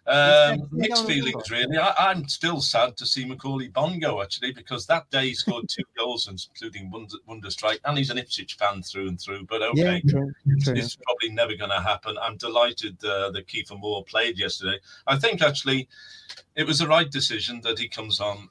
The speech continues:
Speaker 1: at half-time, only because they'd not done any training. There was a classic example of, uh, Al Hamadi and Kiefer Moore going for the same header.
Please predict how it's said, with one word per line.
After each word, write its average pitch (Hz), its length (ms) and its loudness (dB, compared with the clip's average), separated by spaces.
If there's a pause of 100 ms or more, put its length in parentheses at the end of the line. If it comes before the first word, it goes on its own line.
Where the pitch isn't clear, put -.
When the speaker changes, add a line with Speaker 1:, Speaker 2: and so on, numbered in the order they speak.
Speaker 1:
at 101 100 -6
half-time, 104 560 0
only 131 280 2
because 98 400 -8
they'd 98 200 -6 (240)
not 135 300 -4
done 101 180 -8
any 98 220 -8
training. 107 460 -4
There 95 60 -14
was 95 120 -10
a 95 60 -14
classic 147 360 -2
example 104 560 -4
of, 95 200 -8
uh, 95 240 0
Al 110 260 0
Hamadi 104 800 -2
and 113 400 -2
Kiefer 143 280 -8
Moore 107 280 -2
going 117 360 -4
for - 120 -16
the 95 100 -10
same 104 300 0
header. 117 380 0